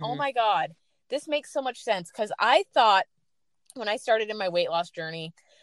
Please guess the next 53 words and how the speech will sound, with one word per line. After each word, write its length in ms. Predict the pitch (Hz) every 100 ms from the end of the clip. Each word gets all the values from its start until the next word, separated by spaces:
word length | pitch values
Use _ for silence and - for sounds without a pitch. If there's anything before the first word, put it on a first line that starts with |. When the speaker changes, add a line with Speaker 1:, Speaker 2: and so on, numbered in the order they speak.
| _ -
Speaker 1:
I 260 | 208 285 -
thought 340 | 220 208 196 190
that 160 | 175 -
a 120 | 180
certain 400 | - 220 208 220
size 680 | - 185 175 175 180 185 -
and 140 | 180 170
a 100 | 160
certain 400 | - 180 - 175
look 340 | 156 170 -
would 160 | 175 160
make 260 | 151 165
me 140 | 180 170
happy. 560 | 160 147 - 240 294 175 - 165 -
But 180 | 147
then 180 | 151 302
I 140 | 392 392
Speaker 2:
Mm-hmm. 60 |
Mm-hmm. 20 |
Speaker 1:
recalled 640 | 339 302 294 247 254 247 190
wearing 400 | 202 247 269 247
these 200 | 220 -
little 280 | 208 220 233
tiny 280 | - 220 214
shorts 340 | - 185 165
and 120 | 156
they 100 | 190
Speaker 2:
Mm. 20 | 180
Speaker 1:
were 80 |
so 240 | 165 185 170
little. 340 | 156 147 156 _ _ _ -
Um, 340 | 202 180 180
Speaker 2:
Yeah. 240 | 269 262 330
Speaker 1:
pictures 160 | 320
didn't 260 | 247 233 196
do 140 | 208
it 100 | 196
justice, 380 | 190 185 - 180
honestly. 500 | 175 175 190 175 175 _ - -
Well, 120 | 196
I 160 | 247 -
thought 220 | 302 330 -
that 120 | 370 _ _ 247
if 120 | - -
I 200 | 269 339
fit 160 | 254 -
in 100 | 262
something 480 | 262 214 220 233 214
of 140 | 180 156
that 300 | 170 190 -
size 600 | - 160 175 180 214 185
and 120 |
I, 120 | 175